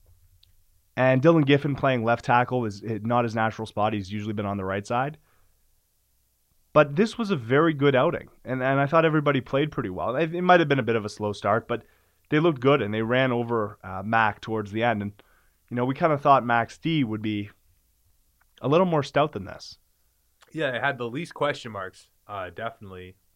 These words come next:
Speaker 2: Well, some, some turn-, uh, quite, actually quite a bit of turnover, but from what we'd seen so far, it
Speaker 1: What
Speaker 2: seemed
Speaker 1: we'd seen
Speaker 2: like
Speaker 1: so far was very
Speaker 2: Yeah.
Speaker 1: promising.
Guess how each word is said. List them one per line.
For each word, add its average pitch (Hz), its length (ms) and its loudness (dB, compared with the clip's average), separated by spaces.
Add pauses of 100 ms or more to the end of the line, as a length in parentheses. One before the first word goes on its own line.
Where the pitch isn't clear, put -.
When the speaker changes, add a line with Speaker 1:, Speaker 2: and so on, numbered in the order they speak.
(120)
Speaker 2:
Well, 175 180 -2
some, 165 180 -8
some 220 220 -2
turn-, 156 200 -2
uh, 143 160 -6
quite, 180 260 -2
actually 170 240 -2
quite 131 200 -2
a 110 40 -6
bit 107 120 -8
of 101 80 -12
turnover, 101 380 -10
but 117 180 -6
from 151 120 -8
what 165 140 0
we'd 151 120 -2
seen 143 160 -8
so 123 260 -4
far, 107 240 -6
it 98 80 -8
Speaker 1:
What 214 100 4
Speaker 2:
seemed 220 60 -2
Speaker 1:
we'd 226 160 0
seen 208 120 0
Speaker 2:
like 180 80 -4
Speaker 1:
so 185 120 4
far 165 220 2
was 139 160 2
very 131 220 4
Speaker 2:
Yeah. 104 80 -2
Speaker 1:
promising. 113 480 0